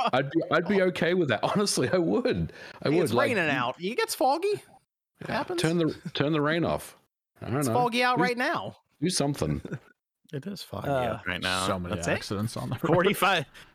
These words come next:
Speaker 3: forty-five degrees and foggy is, is my weather.
Speaker 2: There it is. Let's, uh, oh, I do have to bring this up. The Game Awards this week. And, uh,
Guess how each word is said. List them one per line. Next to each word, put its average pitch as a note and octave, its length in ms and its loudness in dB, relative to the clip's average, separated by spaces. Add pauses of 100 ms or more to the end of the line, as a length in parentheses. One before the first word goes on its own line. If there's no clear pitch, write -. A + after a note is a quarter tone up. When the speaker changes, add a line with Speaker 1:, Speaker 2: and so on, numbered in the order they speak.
(100)
Speaker 3:
forty-five F3+ 580 4
degrees D3+ 500 2
and B2 140 0
foggy C#3+ 480 0
is, F2+ 320 -4
is F#2+ 160 -6
my G2 220 0
weather. G#2 460 -4 (800)
Speaker 2:
There A2+ 180 -6
it B2 60 -2
is. D#3 320 -4 (1400)
Let's, - 340 -2
uh, F3 560 6
oh, D#3+ 260 4
I D#3+ 160 2
do F3 120 2
have E3+ 160 2
to F3 80 -2
bring D#3 240 0
this D3+ 240 0
up. D3 320 0
The F#3 80 -2
Game F3 280 2
Awards E3+ 580 2
this E3 280 -2
week. E3 540 -2 (880)
And, D3+ 580 0
uh, C3+ 400 2